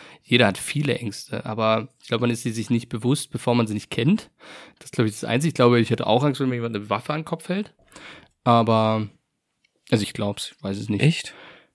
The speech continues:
Speaker 1: Ich glaub's, ich kann nicht, es ist einfach nur, damit ich jetzt ein
Speaker 2: Ah, ja,
Speaker 1: bisschen,
Speaker 2: gut.
Speaker 1: es ist nahbarer für die Hörer bin.
Speaker 2: Ach so, ja, ein
Speaker 1: Das
Speaker 2: bisschen
Speaker 1: ist ein bisschen,
Speaker 2: grounden. Ja,
Speaker 1: weißt
Speaker 2: das
Speaker 1: du?
Speaker 2: ist richtig.
Speaker 1: Ja, dann
Speaker 2: Ja.
Speaker 1: muss er auch sein heutzutage.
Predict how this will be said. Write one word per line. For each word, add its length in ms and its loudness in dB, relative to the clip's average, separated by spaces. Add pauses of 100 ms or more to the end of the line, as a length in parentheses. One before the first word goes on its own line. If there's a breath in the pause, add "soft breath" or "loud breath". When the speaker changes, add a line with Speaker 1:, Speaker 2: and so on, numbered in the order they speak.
(1080)
Speaker 1:
Ich 160 -6
glaub's, 400 -2
ich 160 -14
kann 160 -2
nicht, 260 -6
es 240 -12
ist 100 -4
einfach 220 2
nur, 180 6
damit 220 0
ich 60 -2
jetzt 160 -4
ein 80 0
Speaker 2:
Ah, 20 -2
ja, 20 -2
Speaker 1:
bisschen, 260 0
Speaker 2:
gut. 560 -12
Speaker 1:
es 140 -4
ist 60 2
nahbarer 480 2
für 140 -4
die 120 -2
Hörer 280 0
bin. 220 -8 (840)
Speaker 2:
Ach 100 0
so, 220 6
ja, 100 6
ein 80 4
Speaker 1:
Das 80 -2
Speaker 2:
bisschen 80 2
Speaker 1:
ist 60 0
ein 40 -6
bisschen, 240 6
Speaker 2:
grounden. 180 -2
Ja, 120 -6
Speaker 1:
weißt 60 2
Speaker 2:
das 60 2
Speaker 1:
du? 80 4
Speaker 2:
ist 60 -2
richtig. 300 -2
Speaker 1:
Ja, 180 -4
dann 200 -12 (180)
Speaker 2:
Ja. 260 -2 (300)
Speaker 1:
muss 180 4
er 100 -4
auch 140 0
sein 220 -8
heutzutage. 540 -14